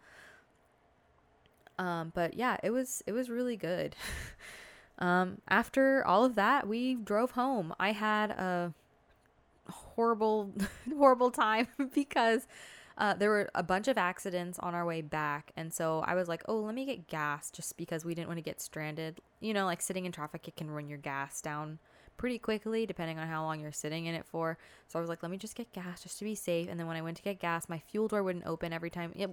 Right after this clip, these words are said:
I have the little, like, button thing that you push, and it opens the fuel door to get gas. It just didn't wanna work several times.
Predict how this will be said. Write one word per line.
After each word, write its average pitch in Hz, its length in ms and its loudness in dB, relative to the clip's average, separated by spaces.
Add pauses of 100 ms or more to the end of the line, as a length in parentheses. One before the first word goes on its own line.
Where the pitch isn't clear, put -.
(120)
I 202 80 0
have 208 140 0
the 214 80 0
little, 196 180 0
like, 165 140 -2 (500)
button 185 580 0
thing 202 200 0
that 196 100 -2
you 185 120 -4
push, 180 460 -2 (240)
and 165 140 -6
it - 80 -10
opens 175 300 0
the 180 60 -4
fuel 175 220 -2
door 175 320 -2 (400)
to 170 100 -8
get 165 200 -2
gas. 165 440 -6 (840)
It 190 160 0
just - 160 -8
didn't 165 240 -4
wanna 170 160 -4
work 170 320 0
several 170 260 -2
times. 165 560 -4